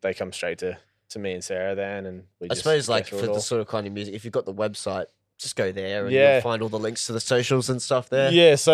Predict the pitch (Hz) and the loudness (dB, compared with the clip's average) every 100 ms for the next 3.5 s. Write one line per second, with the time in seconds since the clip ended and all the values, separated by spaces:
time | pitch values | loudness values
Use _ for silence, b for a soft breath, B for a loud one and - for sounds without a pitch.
0 | 147 127 123 123 101 139 117 113 143 135 | 8 6 4 4 4 2 0 0 4 4
1 | 98 101 104 123 104 95 95 _ - 113 | 4 2 0 0 -2 -2 -4 _ -2 -2
2 | 101 107 101 98 107 104 98 101 104 98 | 0 -4 -4 -6 -6 -8 -8 -10 -8 -6
3 | 101 101 107 110 | -4 0 2 2